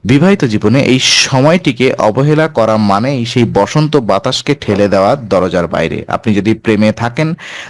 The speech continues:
তবে প্রিয়জনের সঙ্গে সম্পর্কের প্রতিটি মুহূর্ত উপভোগ করুন। যদি সেই সুযোগ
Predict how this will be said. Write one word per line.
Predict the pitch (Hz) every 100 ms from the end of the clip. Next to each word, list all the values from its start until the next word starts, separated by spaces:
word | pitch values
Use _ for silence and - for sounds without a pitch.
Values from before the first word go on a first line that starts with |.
| -
তবে | 156 135 131
প্রিয়জনের | - 135 135 127 147 147
সঙ্গে | - 180 123 110
সম্পর্কের | - 120 120 120 120 127
প্রতিটি | 120 117 147 180
মুহূর্ত | 151 113 120 160 -
উপভোগ | 139 104 98 92
করুন। | 82 82 - _ - - -
যদি | 107 151 147 139
সেই | - 143
সুযোগ | - 147 160